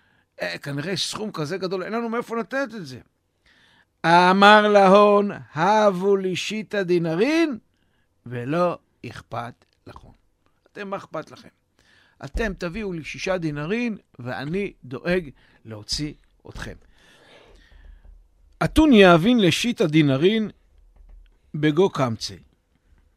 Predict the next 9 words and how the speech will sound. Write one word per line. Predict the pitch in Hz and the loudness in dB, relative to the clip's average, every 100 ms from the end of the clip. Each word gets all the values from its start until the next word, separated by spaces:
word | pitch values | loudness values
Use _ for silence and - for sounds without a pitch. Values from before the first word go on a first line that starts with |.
| _ _ _ _ _ - - _ | _ _ _ _ _ -20 -20 _
נתנו | 120 202 240 | -12 -6 -2
לו | |
שישה | 165 139 - 185 | -2 -2 -4 -4
דינרין | 143 127 117 156 117 | -4 -6 -6 -8 -10
בתוך | 113 156 135 120 | -10 -12 -12 -12
איזשהו | 107 107 - 107 92 78 64 55 50 _ _ _ _ _ | -14 -16 -16 -16 -16 -18 -20 -20 _ _ _ _ _ _
כיס, | - 190 220 - | -8 -6 -6 -8
איזה | 123 98 104 110 - | -12 -16 -16 -16 -10
ארנק. | 127 117 101 - | -8 -8 -10 -20